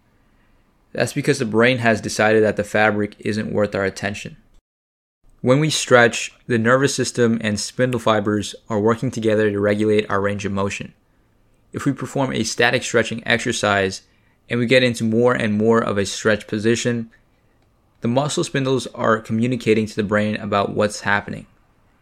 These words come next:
The brain at some point sends a signal back to stop any more lengthening from occurring. However, just as the brain trusts the fabric in our socks,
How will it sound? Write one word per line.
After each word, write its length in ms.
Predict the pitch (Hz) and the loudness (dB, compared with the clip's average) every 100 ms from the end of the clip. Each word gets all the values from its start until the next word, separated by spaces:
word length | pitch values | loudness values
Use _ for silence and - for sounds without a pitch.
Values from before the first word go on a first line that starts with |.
| _ _ _ _ _ _ | _ _ _ _ _ _
The 80 | - | -8
brain 400 | 107 113 127 135 | 2 2 4 0
at 240 | 127 120 | -2 -4
some 220 | 113 127 127 | -2 -4 -2
point 420 | - 113 110 110 _ _ _ _ | 0 0 0 -6 _ _ _ _
sends 360 | - 131 123 | -4 -2 0
a 60 | 117 | 0
signal 320 | 110 123 120 | 0 -2 0
back 380 | 104 101 107 107 | 0 4 2 2
to 100 | - | -6
stop 360 | - 107 101 - | -4 -2 -2 -4
any 160 | 110 117 | -4 -2
more 240 | 110 107 | 0 -2
lengthening 480 | 104 110 113 107 104 | -2 -2 -2 -4 -4
from 200 | - 98 | -6 -8
occurring. 440 | 92 104 98 - - _ _ _ _ _ _ _ _ _ _ _ _ _ _ _ _ _ _ | -4 0 0 -2 -16 _ _ _ _ _ _ _ _ _ _ _ _ _ _ _ _ _ _
However, 340 | - 131 131 131 | -2 2 2 0
just 400 | 110 131 151 - | 2 2 2 0
as 140 | 117 | -2
the 60 | 127 | 0
brain 360 | 117 117 120 | 2 2 2
trusts 380 | 113 - 117 113 | 0 2 2 2
the 80 | 110 | -4
fabric 400 | - 107 107 107 | 2 2 2 -2
in 100 | 104 | -2
our 120 | 101 | -2
socks, 560 | 104 110 107 107 - | 0 2 2 0 -6